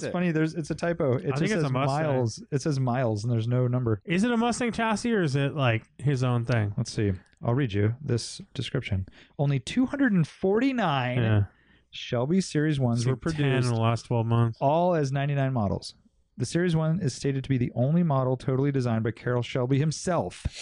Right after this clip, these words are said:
Speaker 1: Carroll Shelby had grand plans for this model, but financial and E P A realities stepped in. The Series One ended up powered by the Oldsmobile Aurora V eight. This particular example is the optional Vortex supercharger and is good for four hundred and fifty horsepower.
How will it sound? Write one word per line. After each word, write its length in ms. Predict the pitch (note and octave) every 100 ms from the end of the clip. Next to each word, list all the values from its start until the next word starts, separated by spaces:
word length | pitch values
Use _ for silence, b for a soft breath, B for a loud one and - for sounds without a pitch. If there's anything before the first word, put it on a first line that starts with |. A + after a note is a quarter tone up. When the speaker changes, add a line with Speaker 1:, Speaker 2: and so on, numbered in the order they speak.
| C#3 B B B _
Speaker 1:
Carroll 340 | - A2 C3+
Shelby 400 | E3 - D3 D3+
had 160 | D3 C#3+
grand 260 | A2 A2+ B2+
plans 260 | A#2 A2+
for 100 | -
this 140 | B2 A#2
model, 180 | G2+
but 180 | G2 -
financial 500 | A#2 A2+ C3+ - F3
and 180 | C#3 A#2
E 140 | A#2
P 240 | B2+ D#3+ D3
A 60 |
realities 480 | C#3+ C3 G#2 G2+ G2
stepped 300 | - A2+ G#2
in. 200 | G2 F2+ - B B B
The 80 | A#2+
Series 300 | - C#3 C3
One 160 | C3 B2+
ended 180 | A#2
up 120 | A#2+ -
powered 320 | B2 B2 A#2+
by 100 | A2
the 100 | A2
Oldsmobile 640 | G#2+ B2 - C#3 E3 -
Aurora 440 | C#3+ C3 C3+ C3 B2+
V 220 | C3 C3
eight. 260 | A2 - - B B B B B -
This 140 | A#2+
particular 520 | - A#2 C3 C3 A#2+
example 420 | A2 A2+ A2+ A2+
is 140 | A2 G2+
the 120 | -
optional 400 | A2+ B2 - C3
Vortex 480 | G#2+ C3+ C#3+ G3 -
supercharger 560 | E3 D3 C#3 C#3 C3 C#3
and 80 | B2
is 80 |
good 160 | A2+ C3
for 140 | A#2+
four 280 | G2 - C3
hundred 220 | C#3 C#3+
and 80 | C3+
fifty 240 | - D3 D#3
horsepower. 580 | C#3 A#2 - F#2+ G2